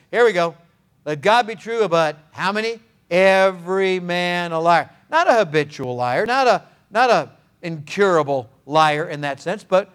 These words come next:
we are all classified as liars. But if you've been saved, the Bible way, what? Judicially, under the blood, gone. Doesn't matter what sin, what category, what designation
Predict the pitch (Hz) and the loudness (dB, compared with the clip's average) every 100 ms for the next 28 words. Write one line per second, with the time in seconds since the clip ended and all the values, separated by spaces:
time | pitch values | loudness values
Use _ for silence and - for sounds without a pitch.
0 | _ - 180 185 196 208 247 247 208 190 | _ -2 0 2 4 6 6 2 0 -2
1 | - 151 170 180 190 185 214 170 117 _ | -2 -4 -4 -2 -6 -2 -2 -2 -8 _
2 | _ _ - 190 175 - 139 135 143 139 | _ _ 0 2 2 -2 -16 -12 -10 -10
3 | 131 - 180 185 226 247 214 _ _ _ | -10 -2 0 0 -2 -6 -18 _ _ _
4 | 143 135 160 170 175 165 185 214 220 156 | -6 0 2 2 0 0 2 2 -2 2
5 | 180 123 - _ _ 151 160 196 208 220 | 2 2 -8 _ _ -4 0 0 0 2
6 | 233 226 _ _ _ - 190 233 262 240 | 2 0 _ _ _ 0 2 4 4 4
7 | 311 339 277 160 - _ - 214 311 294 | 4 6 4 2 -6 _ 0 4 6 4
8 | 226 151 _ _ _ _ _ _ _ _ | 2 -2 _ _ _ _ _ _ _ _
9 | _ _ _ - 220 233 254 226 214 214 | _ _ _ 2 2 2 0 0 0 -2
10 | - 147 220 277 - - 277 285 220 202 | -4 2 2 2 -4 -14 -4 -2 -2 -2
11 | 247 240 _ _ _ _ _ _ 160 220 | -6 -10 _ _ _ _ _ _ 0 0
12 | - 247 254 202 170 180 196 202 170 214 | 2 2 2 0 0 2 2 -2 0 -2
13 | 202 220 214 185 190 190 185 | -2 -6 -6 -6 -10 -12 -12